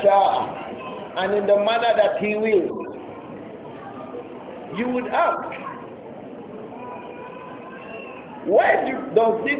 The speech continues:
need to be a matter of faith?" We have two reasons. The first is that Allah tells us that regarding Himself. So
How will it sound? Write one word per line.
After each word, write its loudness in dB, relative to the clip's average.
need -4
to -2
be 4
a 8
matter 4
of 6
faith?" 6
We 2
have 4
two 0
reasons. -2
The 6
first 6
is 0
that 4
Allah 6
tells 6
us 2
that 8
regarding 6
Himself. 6
So 6